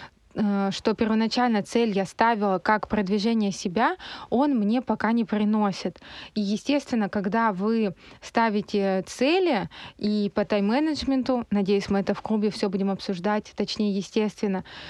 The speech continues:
вы понимаете, э, когда у вас слишком много дел, вы оцениваете их по приоритету и по тому, м, где сейчас вы можете получить наибольший результат.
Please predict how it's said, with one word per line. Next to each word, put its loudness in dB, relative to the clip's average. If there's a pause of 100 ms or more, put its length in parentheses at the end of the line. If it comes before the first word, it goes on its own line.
(180)
вы 0
понимаете, 0 (320)
э, 0
когда 2 (640)
у -2
вас 0
слишком -2
много 0
дел, 0
вы 2
оцениваете 0
их 0
по 2
приоритету 0 (320)
и 0 (380)
по 2
тому, 0
м, -2 (800)
где 0
сейчас 0
вы 0
можете 0
получить -4
наибольший 0
результат. 0